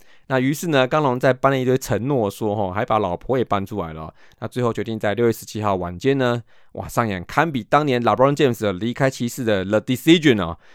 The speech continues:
刚龙哦会做出最后的决定哦。<laughs> 那我还在那一天晚上等新闻等到睡着哦，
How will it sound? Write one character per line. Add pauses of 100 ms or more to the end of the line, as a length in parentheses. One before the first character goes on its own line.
(340)
刚
龙
哦
会
做
出
最
后
的
决
定
哦。 (140)
<laughs>
那
我
还
在
那
一
天
晚
上
等
新
闻
等
到
睡
着
哦，